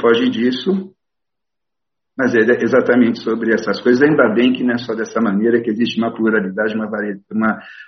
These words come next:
uma diversidade bastante grande, as coisas não são estanques, é, dessa maneira.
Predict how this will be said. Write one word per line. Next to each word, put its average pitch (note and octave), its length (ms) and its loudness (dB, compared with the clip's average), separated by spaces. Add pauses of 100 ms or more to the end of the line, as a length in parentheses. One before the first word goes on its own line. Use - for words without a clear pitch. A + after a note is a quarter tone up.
uma G#2+ 260 0
diversidade A2+ 880 0 (300)
bastante A#2 420 -2
grande, A2 260 0
as G#2+ 120 -4
coisas A2 300 -6
não A2+ 100 -4
são A#2 220 -2
estanques, A2 760 -2
é, G#2+ 160 4
dessa G#2+ 320 0
maneira. G2+ 460 0